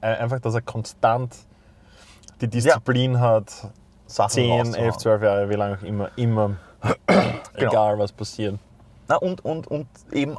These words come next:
Speaker 2: auch dieses in einer extrem limitierten Zeit einfach was zu machen. Und manches Mal geht's auf und manches Mal ist es halt, ja,
Speaker 1: Es ist complete
Speaker 2: okay.
Speaker 1: garbage.
Speaker 2: Es ist halt nicht so toll.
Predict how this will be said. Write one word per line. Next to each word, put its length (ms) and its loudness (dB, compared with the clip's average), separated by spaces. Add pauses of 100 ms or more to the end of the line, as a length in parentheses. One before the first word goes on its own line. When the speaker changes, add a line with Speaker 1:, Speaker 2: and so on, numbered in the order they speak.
Speaker 2:
auch 320 6
dieses 560 -4
in 120 -2
einer 260 0
extrem 640 -2
limitierten 640 -2
Zeit 320 2
einfach 260 -4
was 140 -4
zu 140 -10
machen. 440 -4
Und 180 -6
manches 320 -2
Mal 180 -2 (120)
geht's 320 -4
auf 460 0
und 160 -8
manches 340 -6
Mal 220 -4
ist 80 -8
es 120 -8
halt, 220 2
ja, 240 0
Speaker 1:
Es 120 0
ist 60 -8
complete 280 -4
Speaker 2:
okay. 80 -8
Speaker 1:
garbage. 420 -2 (180)
Speaker 2:
Es 140 -6
ist 120 -4
halt 120 0
nicht 160 -10
so 100 -8
toll. 340 0